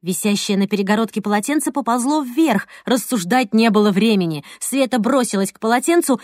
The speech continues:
схватила его и прицепила ключик. «Ты что творишь?» Катрин выглянула из кабинки. Света спрятала телефон за спину.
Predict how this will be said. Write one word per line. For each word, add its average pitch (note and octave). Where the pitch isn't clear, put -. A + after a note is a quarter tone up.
схватила D#4+
его D4+
и F#4
прицепила D4+
ключик. A3+
«Ты F#4
что -
творишь?» G4
Катрин A3
выглянула G#3+
из A3
кабинки. B3+
Света G#3
спрятала G#3
телефон A3
за G3+
спину. D#3+